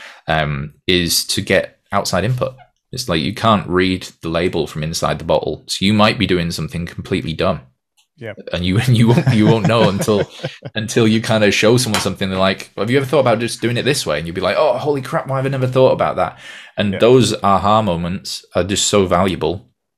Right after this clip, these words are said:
Speaker 1: But unfortunately, um, I think there's not really many spaces for coaches to have that. And I, I don't think it needs to be, it doesn't have to be paid. Like, just,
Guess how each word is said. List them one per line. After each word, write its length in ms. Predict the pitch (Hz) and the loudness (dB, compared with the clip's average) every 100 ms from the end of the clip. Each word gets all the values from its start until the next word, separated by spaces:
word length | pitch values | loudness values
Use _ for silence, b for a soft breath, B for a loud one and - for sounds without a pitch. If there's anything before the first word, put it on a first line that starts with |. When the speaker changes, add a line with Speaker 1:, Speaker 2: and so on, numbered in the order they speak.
| _ _ _ - - | _ _ _ -20 -4
Speaker 1:
But 120 | 107 90 | 0 0
unfortunately, 720 | 87 101 - 90 87 85 b b b b _ | 2 2 2 -4 -4 -6 b b b b _
um, 640 | 85 85 80 78 73 71 _ _ _ _ - | 0 2 0 -2 -6 -10 _ _ _ _ -8
I 40 | |
think 180 | - 82 | -4 -4
there's 140 | 87 | -2
not 260 | 101 98 - | 0 0 0
really 300 | 90 95 92 | 2 2 0
many 460 | 90 87 85 80 _ _ _ _ _ _ _ - | -2 -2 -4 -6 _ _ _ _ _ _ _ -12
spaces 540 | - - 92 - 85 | -4 0 0 -2 -6
for 120 | - | -6
coaches 380 | - 92 - 82 | -4 -4 -4 -8
to 120 | - 82 | -8 -6
have 240 | 85 - | -4 -2
that. 240 | 78 - - | -4 -4 -6
And 280 | 82 80 - B B B B B | -6 -6 -8 B B B B B
I, 40 | 90 85 | -2 0
I 100 | 87 | 0
don't 280 | 98 92 - | 0 -2 -2
think 240 | 92 87 | -2 0
it 80 | 76 | 0
needs 240 | 87 87 | 0 -4
to 80 | - | -6
be, 220 | 90 85 | -6 -6
it 80 | - - _ - | -8 -14 _ -6
doesn't 180 | 104 101 | -4 -4
have 120 | - | -6
to 80 | 98 | -8
be 80 | |
paid. 520 | - - 90 85 92 - - | -6 0 2 2 -2 -6 -4
Like, 220 | 80 - | -4 -4
just, 300 | 98 - | -4 -4